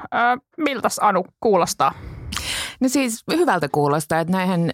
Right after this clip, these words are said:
Speaker 2: ö, niinku sehän tässä on, on just nimenomaan tarkoitus, että sitten jos ongelmia löytyy, niin niihin ryhdytään puuttumaan, niitä lähdetään määrätietoisesti korjaamaan, eikä sit silleen, että esimerkiksi vaihdettaisiin jotain tuottajaa tai irtisanouduttaisiin siitä suhteesta. Et si-,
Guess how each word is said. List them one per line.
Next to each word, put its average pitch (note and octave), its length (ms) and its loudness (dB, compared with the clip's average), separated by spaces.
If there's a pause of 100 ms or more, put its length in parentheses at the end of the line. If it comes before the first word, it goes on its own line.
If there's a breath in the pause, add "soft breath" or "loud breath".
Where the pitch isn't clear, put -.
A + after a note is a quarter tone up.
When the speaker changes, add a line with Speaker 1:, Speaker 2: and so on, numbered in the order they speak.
Speaker 2:
ö, E3+ 180 0
niinku E3 280 0
sehän F#3 320 0
tässä F3 320 0
on, E3+ 280 0
on F#3 160 2
just E3+ 220 0
nimenomaan D#3 440 0
tarkoitus, D3+ 480 -2
että - 160 -4
sitten D3 260 0
jos C#3 140 -2
ongelmia C#3+ 480 0
löytyy, F3+ 380 0
niin D3+ 160 0
niihin C#3+ 260 0
ryhdytään C#3 440 -2
puuttumaan, F3+ 520 0
niitä C#3+ 220 -2
lähdetään C#3 400 -2
määrätietoisesti C#3+ 880 -2
korjaamaan, C3 600 0
eikä C3 220 -2
sit B2+ 180 -6
silleen, A2+ 400 -2
että - 140 -6
esimerkiksi - 540 -4
vaihdettaisiin - 640 -4
jotain E2+ 400 -4 (460 loud breath)
tuottajaa - 540 -2
tai - 340 -2
irtisanouduttaisiin - 960 -4
siitä - 200 -4
suhteesta. - 540 -4
Et - 100 -4
si-, F#3+ 240 0